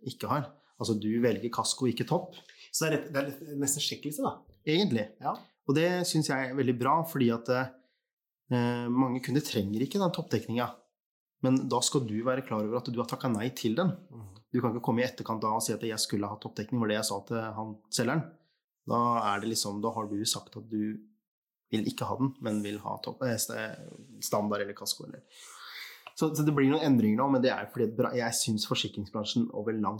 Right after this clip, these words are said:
Speaker 1: tid har vært, eh, nå er det sikkert noen forsikringsselgere der ute som, som føler at jeg tråkker på det, men, eh, jeg synes det har vært en litt cowboybransje lenge. Eh,
Speaker 2: Det har jo, det kan vi si, det har jo eiendomsmeldingen vært for mange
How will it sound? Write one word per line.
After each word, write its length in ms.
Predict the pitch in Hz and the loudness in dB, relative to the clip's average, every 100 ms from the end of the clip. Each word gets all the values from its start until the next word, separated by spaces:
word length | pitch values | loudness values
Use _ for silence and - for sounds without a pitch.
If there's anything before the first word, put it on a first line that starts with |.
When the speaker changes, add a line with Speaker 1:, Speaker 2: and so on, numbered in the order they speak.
| - | -4
Speaker 1:
tid 140 | 107 | -6
har 140 | 104 104 | -4 -6
vært, 460 | 104 - - - - - - | -6 -6 -8 0 0 0 -6
eh, 1160 | 98 98 101 98 95 98 98 101 101 - - - | -6 -6 -6 -8 -10 -10 -12 -14 -14 -14 -14 -10
nå 140 | 98 101 104 101 95 | -6 -6 -4 -6 -6
er 80 | 95 | -4
det 80 | 98 | -2
sikkert 240 | 98 104 | -2 -4
noen 160 | 101 101 | -8 -6
forsikringsselgere 720 | - 104 104 - 104 104 101 | -8 -6 -8 -8 -4 -2 -2
der 80 | |
ute 100 | 101 | -4
som, 380 | 107 104 104 104 | -6 -6 -6 -8
som 220 | 104 113 - | -6 -6 -4
føler 220 | 98 95 | -6 -4
at 100 | 107 | -6
jeg 400 | 107 101 101 104 101 | -6 -6 -6 -8 -8
tråkker 220 | 107 - | -8 -4
på 80 | 104 | 0
det, 80 | 139 | 2
men, 160 | 131 120 | 2 0
eh, 240 | 117 - - - - | -4 -8 -18 -20 -4
jeg 100 | 113 | 0
synes 280 | - 107 - | 2 0 0
det 80 | 107 | -2
har 80 | 104 | -2
vært 240 | - - | -6 -4
en 80 | 107 | -4
litt 100 | 104 | -4
cowboybransje 500 | 101 95 92 104 113 | -6 -4 -4 -6 -4
lenge. 240 | 110 104 123 - _ _ _ _ _ _ _ - | -2 -2 -4 -8 _ _ _ _ _ _ _ -2
Eh, 300 | 104 104 131 | 0 2 0
Speaker 2:
Det 80 | 151 | 0
har 140 | 113 110 | 0 -2
jo, 20 | |
det 100 | 117 | -4
kan 100 | 117 | -6
vi 60 | 113 | -6
si, 60 | 113 | -4
det 120 | 117 | -6
har 140 | - 104 | -8 -12
jo 60 | - | -10
eiendomsmeldingen 540 | 120 98 92 101 98 | -10 -10 -12 -12 -12
vært 120 | 113 - | -12 -8
for 60 | |
mange 100 | 113 | -8